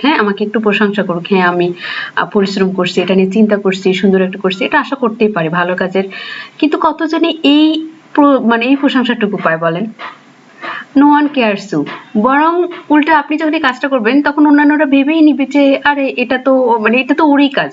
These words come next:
আর এটা হতেই পারে।" মানে, এ-, এমন ভাব, অথচ আপনি কিন্তু এটা নিয়ে already কয়েক ঘন্টা সময় চিন্তা ইনভেস্ট করে কাজটা করছেন।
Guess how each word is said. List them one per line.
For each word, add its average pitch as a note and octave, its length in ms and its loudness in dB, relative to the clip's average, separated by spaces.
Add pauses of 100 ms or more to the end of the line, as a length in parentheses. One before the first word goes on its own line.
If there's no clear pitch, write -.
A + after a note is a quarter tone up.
(840)
আর A4+ 100 4
এটা E4 180 0
হতেই C#4+ 280 0
পারে।" D3+ 400 -2
মানে, A#3+ 340 0
এ-, C#4 200 0
এমন F4 420 0
ভাব, C#4+ 240 0
অথচ D4 300 -4
আপনি C#4+ 260 0
কিন্তু D#4 180 4
এটা D4 200 2
নিয়ে D4+ 160 4
already C4 540 0
কয়েক A#3 300 -2
ঘন্টা A3+ 340 0
সময় A3+ 440 2 (440)
চিন্তা B3+ 560 2
ইনভেস্ট A#3 400 4
করে A3+ 160 -2
কাজটা G3 300 -4
করছেন। D#3+ 340 -6